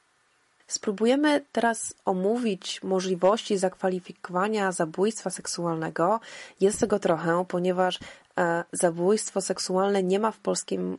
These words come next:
kodeksie karnym swojego konkretnego miejsca. Spróbujemy przeanalizować zatem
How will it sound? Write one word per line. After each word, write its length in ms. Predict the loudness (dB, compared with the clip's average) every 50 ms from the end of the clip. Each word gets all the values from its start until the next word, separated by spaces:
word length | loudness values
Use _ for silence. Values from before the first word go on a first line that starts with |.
| -10 _
kodeksie 440 | -4 2 2 2 2 2 -2 -6
karnym 360 | -4 -2 -2 -2 0 -2 -2 -2
swojego 340 | -2 0 -2 0 0 -2
konkretnego 680 | -6 -2 -2 -2 0 0 -2 -4 -2 -2 -4 -2 -2 -2
miejsca. 540 | 0 0 -2 -2 -4 -4 0 2 2 2 2 0 -6 -14 -16 -18 -20 _ _ _ _ -12
Spróbujemy 540 | -12 -6 -4 -4 0 2 4 4 4 2 0
przeanalizować 880 | 0 0 0 0 0 2 2 2 2 2 2 4 4 4 6 4 2 2
zatem 320 | 2 0 2 2 0 0